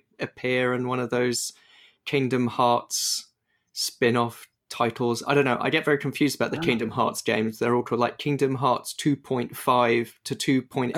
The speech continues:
Speaker 1: eight
Speaker 2: <laughs>
Speaker 1: H D Spellbind Remix or something. <laughs>
Speaker 2: You've always been more switched on with the, the random games than I have. But I d-, you know what? I don't actually know that. I'm gonna have to try and find out now.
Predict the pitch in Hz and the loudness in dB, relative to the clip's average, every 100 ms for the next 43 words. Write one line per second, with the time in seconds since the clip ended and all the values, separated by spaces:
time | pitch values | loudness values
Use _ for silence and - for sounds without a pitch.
0 | 139 131 - - 127 - - 135 131 123 | 0 -2 -2 -2 -2 -2 -2 2 2 2
1 | 120 - - - _ _ - - - 127 | -2 -6 -16 -20 _ _ -6 -4 0 0
2 | 113 123 117 113 120 123 123 226 - - | 2 4 4 4 4 4 4 2 -2 -6
3 | - - - - 110 123 - - 202 151 | -4 -4 -4 -4 -2 -2 -2 -6 -2 -2
4 | - _ _ _ _ _ - - 120 127 | -4 _ _ _ _ _ -20 -8 -4 -2
5 | 117 120 110 101 - 98 92 98 95 98 | 2 4 4 0 -6 -10 -6 -8 -6 -10
6 | - - 95 95 87 95 87 80 90 95 | -10 -10 -10 -10 -12 -10 -10 -10 -10 -10
7 | 95 87 85 85 85 85 85 87 90 80 | -10 -12 -12 -10 -12 -14 -12 -6 -6 -6
8 | 76 - - - 80 104 - 101 113 104 | -12 -14 -4 -2 -2 -4 -8 -10 -6 -4
9 | 92 87 90 87 - - - 92 87 67 | -6 -8 -12 -14 -14 -20 -18 -16 -16 -16
10 | 85 85 _ - 78 - 85 98 101 - | -20 -20 _ -20 -20 -16 -14 -14 -14 -20